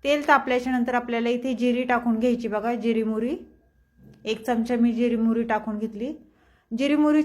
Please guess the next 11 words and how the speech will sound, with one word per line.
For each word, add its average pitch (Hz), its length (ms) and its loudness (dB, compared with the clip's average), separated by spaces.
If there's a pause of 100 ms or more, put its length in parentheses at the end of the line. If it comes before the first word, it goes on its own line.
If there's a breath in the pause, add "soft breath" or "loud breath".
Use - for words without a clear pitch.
छान 294 260 -2
तडतडली 269 500 0
ना, 254 140 0
त्यानंतर 247 420 -2
आपल्याला 240 360 0
इथे 269 500 -4 (1300 loud breath)
थोडीशी 277 400 -2
हळद 247 340 0
टाकून 247 320 0
घ्यायची 233 340 0
बघा. 220 260 -6